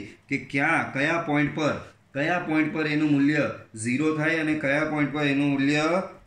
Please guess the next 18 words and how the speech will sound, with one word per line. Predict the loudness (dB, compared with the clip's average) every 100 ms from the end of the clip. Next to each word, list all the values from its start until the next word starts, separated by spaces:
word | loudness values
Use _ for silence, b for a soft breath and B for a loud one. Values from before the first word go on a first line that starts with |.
| -12
વન | -2 0 0 0
થાય. | 2 2
એ | 2 0
બધી | 0 0
તમને | 0 0 0
મેં | 0 -2 0
ટ્રીક | -2 -2
પણ | -4 -2
આપેલી | -2 0 0 0
હતી, | -2
તમને | 0 0 2
યાદ | 2 2 0 0
હોય | 0
તો. | 0 -4 -4 B B -8
કોની? | -2 0 0
sine | 0 -2 0 2
અને | 2 0 0
cosની. | -2 0 2 2